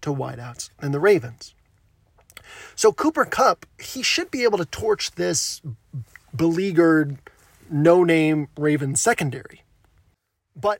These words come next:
coming off of the week in which Ja'Marr Chase and Tee Higgins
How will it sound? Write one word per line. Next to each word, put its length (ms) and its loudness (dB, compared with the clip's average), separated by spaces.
coming 320 -4
off 300 0
of 120 -2
the 100 2
week 300 -2
in 120 -2
which 280 -4
Ja'Marr 380 2
Chase 440 -2
and 240 -8
Tee 260 -6
Higgins 440 0